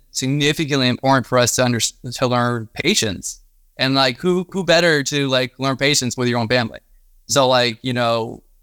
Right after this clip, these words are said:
when we have Thanksgiving, it's nice. When it's Christmas, it's nice. You know, we actually just took a trip to Maine as a family, and, you know, it was a great trip. And, you know,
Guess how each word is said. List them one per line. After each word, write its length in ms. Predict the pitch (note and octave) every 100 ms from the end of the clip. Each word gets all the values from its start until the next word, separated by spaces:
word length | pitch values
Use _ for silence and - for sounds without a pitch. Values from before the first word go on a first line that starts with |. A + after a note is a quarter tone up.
| _
when 160 | B2+ C3
we 100 | E3
have 120 | E3+
Thanksgiving, 520 | E3 F3 E3+ F3+ G3
it's 160 | F3+ F3+
nice. 440 | F#3+ A#3 C#3+ -
When 140 | D3+ C#3+
it's 120 | -
Christmas, 440 | D#3 D3+ F3+ F3+
it's 120 | F3
nice. 320 | F#3+ G3+ C3+ C3+
You 80 |
know, 120 | C3 B2+
we 120 | C3+
actually 340 | C#3 C3+ C#3
just 340 | B2 C3+ C3 -
took 140 | D3
a 60 | C3
trip 240 | D3 C#3
to 100 | -
Maine 320 | B2+ B2+ C#3 A#2+
as 160 | A2+
a 60 | G#2+
family, 560 | B2+ B2+ C3 A#2 A2+ - _ _ _
and, 280 | C3 B2+ B2
you 80 | B2+
know, 260 | A#2 A2+ A#2+
it 100 | B2
was 160 | A#2+
a 60 | A#2+
great 240 | A#2 A#2
trip. 380 | - D3 C3 A2 -
And, 340 | A#2+ A#2 A2+
you 100 | B2
know, 260 | A#2+ A2+